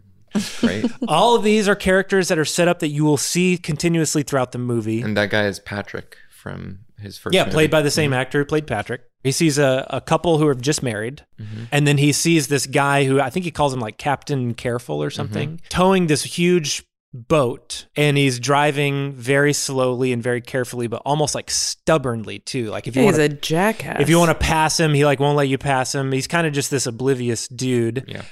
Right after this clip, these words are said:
Speaker 2: And then he sees Hitch, Jamie Lee Curtis, but he does not pick her up.
Speaker 1: You don't see Jamie Lee Curtis's face until, like,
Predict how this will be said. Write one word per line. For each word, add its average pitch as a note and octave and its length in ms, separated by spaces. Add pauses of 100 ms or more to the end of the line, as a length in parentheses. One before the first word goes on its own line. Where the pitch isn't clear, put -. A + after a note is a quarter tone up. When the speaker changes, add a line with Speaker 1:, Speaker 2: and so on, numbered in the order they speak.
Speaker 2:
And F3 120
then E3+ 80
he F3+ 100
sees F#3 600 (280)
Hitch, - 460
Jamie D3+ 260
Lee C#3+ 120
Curtis, E3 260
but - 140
he C3 40
does B2+ 180
not C#3+ 160
pick D3+ 160
her C#3+ 80
up. A2 120
Speaker 1:
You A2 140
don't B2+ 180
see C3 460
Jamie B2 260
Lee B2 140
Curtis's B2+ 400
face B2+ 240
until, A#2+ 240
like, A#2 160